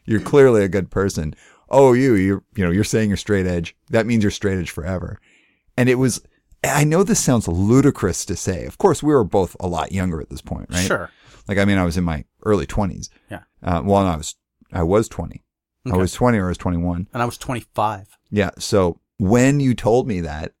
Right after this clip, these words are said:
Speaker 1: I remember getting, like, irritated, like, "Oh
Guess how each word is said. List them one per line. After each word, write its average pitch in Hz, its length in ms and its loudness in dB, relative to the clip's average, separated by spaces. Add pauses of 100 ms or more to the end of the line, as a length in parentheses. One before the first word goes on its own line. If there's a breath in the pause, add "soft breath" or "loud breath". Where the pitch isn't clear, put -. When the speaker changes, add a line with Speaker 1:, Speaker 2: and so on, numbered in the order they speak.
(140)
Speaker 1:
I 101 120 -2
remember 135 340 2
getting, 95 340 0
like, 76 240 -8 (600)
irritated, 101 580 -2
like, 76 220 -10
"Oh 104 240 -2